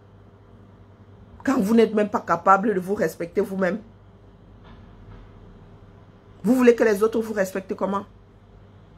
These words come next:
Dites-moi. Vous voulez que les autres vous respectent comment ?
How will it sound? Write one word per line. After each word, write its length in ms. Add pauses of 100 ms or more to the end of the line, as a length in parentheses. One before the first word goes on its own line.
(440)
Dites-moi. 460 (2000)
Vous 80
voulez 180
que 100
les 180
autres 120
vous 100
respectent 400
comment ? 220